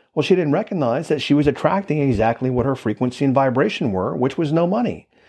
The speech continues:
This is why I said, "Poor people who need the money the most have the least." And I've noticed in my own life, I used to be poor.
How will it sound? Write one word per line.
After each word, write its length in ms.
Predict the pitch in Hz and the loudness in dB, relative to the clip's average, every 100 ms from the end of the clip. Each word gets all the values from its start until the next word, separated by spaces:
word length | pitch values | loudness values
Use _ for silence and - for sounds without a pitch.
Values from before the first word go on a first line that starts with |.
| - - _ | -20 -20 _
This 160 | 143 156 | 0 2
is 80 | 160 | 2
why 260 | 151 160 | 4 4
I 40 | 151 | 2
said, 360 | - 175 151 | -2 -2 -2
"Poor 200 | - 170 | -2 -2
people 300 | 165 147 135 | 0 0 0
who 80 | 131 | 0
need 140 | 143 127 | 2 2
the 60 | |
money 260 | 127 131 131 | 2 2 2
the 80 | 120 | 0
most 320 | 202 214 - _ _ - | 0 -2 -6 _ _ -4
have 240 | 135 135 | 0 0
the 80 | 190 | 0
least." 400 | 139 110 123 - - - _ - | 0 -2 -6 -16 -20 -20 _ 0
And 340 | 180 156 98 - | 2 4 2 -2
I've 160 | 117 | -2
noticed 320 | 123 139 143 165 | 2 2 0 0
in 80 | |
my 140 | 160 160 | 0 2
own 240 | 170 214 | 2 2
life, 280 | 90 67 - - | 0 -6 -12 -6
I 80 | |
used 280 | 95 113 123 | -2 -2 -2
to 40 | 139 | 0
be 140 | 214 | 0
poor. 320 | 196 98 76 | 0 -2 -2